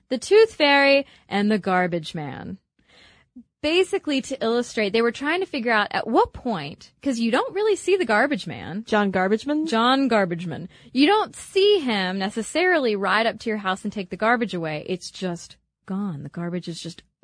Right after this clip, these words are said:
Speaker 1: gone. Same with Santa. You don't see him, but you wake up on Christmas morning and you have presents and the cookies are gone.
Speaker 2: There's evidence.
Speaker 1: Evidence is the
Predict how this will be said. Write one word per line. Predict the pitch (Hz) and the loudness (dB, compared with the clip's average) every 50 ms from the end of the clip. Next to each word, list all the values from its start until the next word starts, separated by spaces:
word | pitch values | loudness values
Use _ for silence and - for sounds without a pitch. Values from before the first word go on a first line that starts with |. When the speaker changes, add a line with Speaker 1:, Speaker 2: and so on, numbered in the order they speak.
| 185 - | -10 -8
Speaker 1:
gone. | - 185 185 208 233 220 170 160 - - - - - _ | -6 -6 -4 -2 -2 -2 -4 -6 -8 -14 -20 -20 -20 _
Same | - - 285 247 254 | -6 -2 0 0 2
with | 277 294 - | 0 -2 -2
Santa. | - - 302 359 403 359 - 220 151 - | -2 0 0 0 0 0 -2 -4 -4 -4
You | - 196 226 | -4 -4 -2
don't | 254 277 254 226 | 0 -2 -2 -4
see | - - - - 381 427 | -8 -8 -4 -2 -2 -2
him, | 370 285 254 233 226 233 233 - _ _ _ _ _ | -2 -4 -4 -4 -4 -6 -8 -10 _ _ _ _ _
but | 196 - - | -6 -4 -4
you | 202 196 | -4 -4
wake | 180 214 220 220 - | -2 0 0 0 0
up | 262 269 - | 0 0 0
on | 240 208 | 0 -2
Christmas | 196 - 220 208 - 202 185 - | -2 -4 -6 -4 -4 -6 -6 -2
morning | 262 339 349 311 269 240 - | -2 0 0 0 -2 -2 -4
and | 190 190 | -4 -4
you | 185 185 | -4 -4
have | 190 160 - - | -4 -6 -8 -6
presents | - 233 233 - 302 294 - - - | -2 0 0 0 0 -2 -4 -4 -4
and | 233 247 277 269 | -2 0 0 0
the | 240 196 | -2 -4
cookies | - - 302 381 320 339 381 392 - | -6 -4 -4 -2 2 6 6 6 6
are | 370 330 262 | 4 2 4
gone. | 320 330 349 339 320 302 285 254 233 196 180 | 4 4 4 6 4 4 4 2 0 0 0
Speaker 2:
There's | 190 185 170 - | 0 0 0 2
evidence. | 170 208 233 254 294 247 185 151 135 - - - - - - - - - _ _ - - - - _ - | 4 4 6 6 6 4 4 2 -2 -6 -12 -18 -20 -20 -20 -20 -20 -20 _ _ -20 -20 -20 -20 _ 0
Speaker 1:
Evidence | 220 233 247 254 320 330 349 381 370 - - | 2 2 4 4 4 2 2 0 -2 -4 -4
is | 247 254 233 - | -4 -4 -4 -4
the | _ 202 180 | _ -8 -8